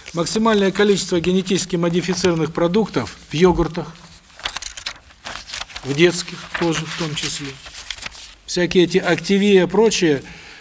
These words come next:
там Г М продуктов просто, так сказать, на-, на-, на-, напичкано. А наш простой кефир, как ни странно, он более-менее нормальный. Все,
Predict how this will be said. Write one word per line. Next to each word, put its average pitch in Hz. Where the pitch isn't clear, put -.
там 185
Г 175
М 185
продуктов 175
просто, 165
так 120
сказать, -
на-, 113
на-, 117
на-, 127
напичкано. 147
А -
наш 175
простой 170
кефир, 185
как 180
ни 180
странно, 156
он 160
более-менее 160
нормальный. 131
Все, 202